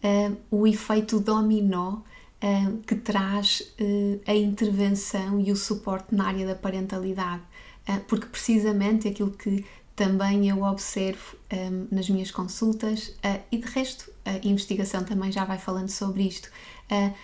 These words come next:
mas a verdade é que intervir nesta área, o seu efeito prolonga-se em muitas outras áreas, nomeadamente na saúde mental, quer materna, quer paterna,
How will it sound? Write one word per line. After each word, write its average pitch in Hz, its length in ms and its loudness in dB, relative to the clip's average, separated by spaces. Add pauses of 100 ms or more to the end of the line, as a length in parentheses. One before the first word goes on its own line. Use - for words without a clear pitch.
(100)
mas 208 140 4
a 220 40 6
verdade 214 440 4
é 226 60 0
que 226 360 -2 (380)
intervir 220 580 6
nesta 202 380 0
área, 208 500 -2 (580)
o 202 120 2
seu 214 260 2
efeito 214 460 0
prolonga-se 208 760 0 (100)
em 190 280 -4 (100)
muitas 202 360 2
outras 190 340 -4
áreas, 180 440 -6
nomeadamente 214 800 2
na 220 80 4
saúde 214 380 0
mental, 202 560 -2 (760)
quer 196 240 0
materna, 190 600 -2
quer 185 240 -6
paterna, 208 720 -4